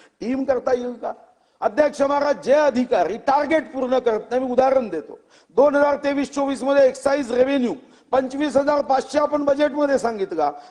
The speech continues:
ऍक्च्युअल अचिव्हमेंट किती आहे? तेवीस हजार दोनशे बावीस.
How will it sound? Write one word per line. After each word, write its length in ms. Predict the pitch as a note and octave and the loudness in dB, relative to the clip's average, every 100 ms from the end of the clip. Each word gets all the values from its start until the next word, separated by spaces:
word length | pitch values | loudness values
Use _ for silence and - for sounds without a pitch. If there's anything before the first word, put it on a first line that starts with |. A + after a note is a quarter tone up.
| - | -2
ऍक्च्युअल 480 | B3 - - D4+ D4+ | -2 -2 0 2 2
अचिव्हमेंट 500 | C#4+ C#4+ C#4+ D4 C#4+ | 0 -2 -2 -2 -4
किती 240 | C4+ D4 | -2 0
आहे? 140 | D4+ - - - _ _ _ _ - | 0 -2 -12 -20 _ _ _ _ -8
तेवीस 260 | E3 F#3 | -8 -8
हजार 200 | F#3 G#3 | -6 -4
दोनशे 300 | D3 G#3 G3+ | -4 -6 -2
बावीस. 320 | G#3 G#3+ G#3+ | 0 0 -2